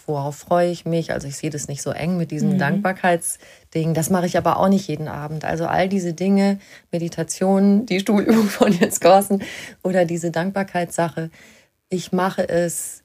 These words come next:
Speaker 1: immer mal, nicht jeden Tag, aber ich versuche es immer öfter einzubauen.
Speaker 2: Mhm.
Speaker 1: Mhm.
Speaker 2: Ich habe dich neulich in einem Gespräch gehört mit einer Kollegin, glaube ich, in der Redaktion des Senders, bei dem wir arbeiten.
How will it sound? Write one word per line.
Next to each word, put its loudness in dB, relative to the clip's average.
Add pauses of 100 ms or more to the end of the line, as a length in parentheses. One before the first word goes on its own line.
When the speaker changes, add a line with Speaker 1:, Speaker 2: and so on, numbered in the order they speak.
(140)
Speaker 1:
immer 0
mal, 0
nicht -4
jeden -6
Tag, -2
aber -2
ich -12
versuche -6
es -10
immer -8 (280)
öfter -8
einzubauen. -8
Speaker 2:
Mhm. 0 (140)
Speaker 1:
Mhm. -6 (380)
Speaker 2:
Ich -6
habe -2
dich -2
neulich 2
in 0
einem 0
Gespräch -4
gehört -2
mit -6
einer -4
Kollegin, 0
glaube 2
ich, -6
in 0
der -2
Redaktion -2
des -4
Senders, -2
bei 0
dem 0
wir -2
arbeiten. -4